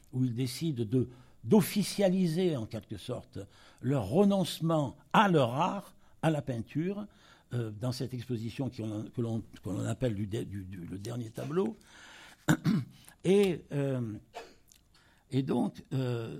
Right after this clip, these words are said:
c'est, et, et, et qui, et qui est, et qui est donc ce, euh, euh, vont ensuite passer au design. Alors, avant cela, avant de revenir, n'est-ce pas, je fais un peu, un peu aussi, moi aussi, une sorte de,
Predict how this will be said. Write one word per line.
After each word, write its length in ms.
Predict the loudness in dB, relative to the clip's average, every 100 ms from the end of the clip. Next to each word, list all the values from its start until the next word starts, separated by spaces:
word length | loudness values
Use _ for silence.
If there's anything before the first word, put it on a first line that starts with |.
| -12
c'est, 360 | -8 -6 -6 -10
et, 320 | -12 -8 -8
et, 480 | -8 -4 -4 -4 -6
et 40 |
qui, 200 | -4 -4
et 140 | -4
qui 180 | -2 -4
est, 140 | -4 -6
et 80 | -8
qui 240 | -4 -2
est 60 | 0
donc 260 | 0 -2
ce, 380 | -4 -2 0 -2 -8 -20 -20 -8
euh, 280 | -6 -4 -6 -10 -20 -10
euh, 260 | -8 -8 -10 -14 -14
vont 560 | -10 0 4 4 2 -6 -8
ensuite 580 | 0 0 0 -4 -4 -2 -2 -2 0
passer 520 | 0 2 -2 -2 -2 -10 _ 2
au 140 | 2
design. 580 | 4 0 -2 -4 -6 -10 -12 -20 _ -20 -20 -4
Alors, 340 | 0 0 0 -8 -2
avant 300 | 0 0 -2
cela, 520 | 2 4 4 2 0 0
avant 260 | -2 0 0
de 100 | 2
revenir, 680 | 2 4 4 2 0 0 -4
n'est-ce 200 | -6 -2
pas, 140 | -2
je 100 | -2
fais 160 | -4 -4
un 80 |
peu, 320 | -2 -2 -2 -4
un 40 |
peu 160 | -6 -6
aussi, 320 | -6 -8 -6
moi 140 | -6
aussi, 340 | -6 -8 -6 -6
une 300 | -6 -8 -8
sorte 300 | -8 -10 -8
de, 240 | -8 -8